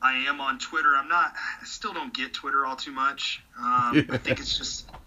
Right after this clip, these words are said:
Speaker 1: so noi-, I think Twitter can be so noisy. Um, and, but I am on Twitter with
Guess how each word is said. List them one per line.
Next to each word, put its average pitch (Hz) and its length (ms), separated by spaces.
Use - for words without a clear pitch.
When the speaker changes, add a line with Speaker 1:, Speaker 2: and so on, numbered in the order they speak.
Speaker 1:
so 185 340
noi-, 139 300
I 143 80
think 165 220
Twitter 151 280
can 131 160
be 123 120
so 139 260
noisy. 120 640
Um, 117 560
and, 127 400
but 139 240
I 135 240
am 147 100
on 139 160
Twitter 135 560
with 123 220